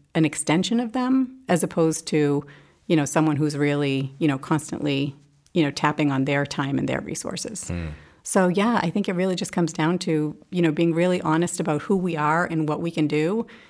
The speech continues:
Speaker 1: and we might not be the right fit for everyone. So we work really hard to figure out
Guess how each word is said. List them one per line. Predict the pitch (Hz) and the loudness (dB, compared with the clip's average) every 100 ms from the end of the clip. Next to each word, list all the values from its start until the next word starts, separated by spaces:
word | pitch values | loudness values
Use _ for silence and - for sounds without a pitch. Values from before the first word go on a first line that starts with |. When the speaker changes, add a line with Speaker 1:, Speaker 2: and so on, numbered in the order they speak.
| _ | _
Speaker 1:
and | 202 | 0
we | 190 | 2
might | 185 202 | 2 0
not | 220 208 | -2 -2
be | 220 | -2
the | 196 | -2
right | 190 196 | -2 -4
fit | 196 | -6
for | - 185 | -4 -4
everyone. | 190 202 - - 165 - _ - | -2 -4 -6 -6 -8 -14 _ -14
So | - 190 170 165 165 165 - 190 | -2 0 2 2 0 -2 -8 0
we | 180 190 | 2 2
work | 185 180 | 2 0
really | 175 170 165 | 0 0 2
hard | 156 160 | 2 0
to | 160 | -2
figure | - 156 151 | -2 0 2
out | 151 151 - | 2 0 -2